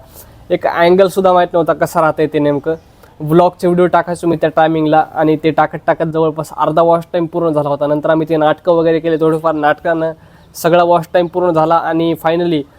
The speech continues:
सात ऑक्टोबर दोन हजार चोवीस रोजी मला एक ईमेल आला YouTube-कडून की, "You have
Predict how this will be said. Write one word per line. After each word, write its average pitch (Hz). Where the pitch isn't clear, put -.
सात 185
ऑक्टोबर 196
दोन 185
हजार 180
चोवीस 185
रोजी 185
मला 180
एक 180
ईमेल 180
आला 180
YouTube-कडून 170
की, 170
"You 170
have 190